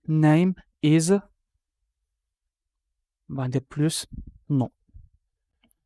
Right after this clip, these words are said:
يعني راح نافيشي لو نو برك ما يهمنيش، ال-، ال-، تفهموا الفكرة. دونك كيما هكا المفروض ما تمشيش. وعلاه ما تمشيش؟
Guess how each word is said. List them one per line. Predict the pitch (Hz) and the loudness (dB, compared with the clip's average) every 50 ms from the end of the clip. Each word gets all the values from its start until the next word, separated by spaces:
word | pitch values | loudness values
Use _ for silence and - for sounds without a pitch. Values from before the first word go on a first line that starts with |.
| _ _ _ _ _ _ _ _ - | _ _ _ _ _ _ _ _ -6
يعني | - 139 | 0 0
راح | 151 147 | 2 4
نافيشي | 170 170 165 - 202 - 196 | 4 4 8 8 8 8 10
لو | 180 180 175 | 10 10 10
نو | 170 160 135 | 10 8 6
برك | 123 127 - | 6 4 4
ما | 156 | 4
يهمنيش، | 147 156 156 156 143 120 - 123 | 4 4 4 2 2 0 -2 -8
ال-، | 120 - 104 127 - - - | -10 -10 -12 -14 -14 -10 -8
ال-، | 127 135 127 123 - - - - - - - | -8 -8 -8 -10 -14 -18 -20 -20 -12 -4 -2
تفهموا | 170 - 156 139 | 0 2 2 2
الفكرة. | 131 - 127 - - - - - - _ _ _ _ _ _ _ _ _ _ _ _ _ _ _ _ _ _ _ _ _ - | 2 0 -2 -8 -10 -14 -16 -20 -20 _ _ _ _ _ _ _ _ _ _ _ _ _ _ _ _ _ _ _ _ _ -6
دونك | 139 139 | -4 2
كيما | - 151 180 | 4 8 8
هكا | 214 - 208 | 8 8 6
المفروض | 185 170 160 214 196 | 4 6 6 6 6
ما | 185 180 | 6 4
تمشيش. | - 165 139 143 131 - | 2 2 0 0 0 4
وعلاه | 160 185 226 233 | 4 6 6 6
ما | 214 | 6
تمشيش؟ | 190 190 165 - 220 262 - | 4 4 4 6 6 4 4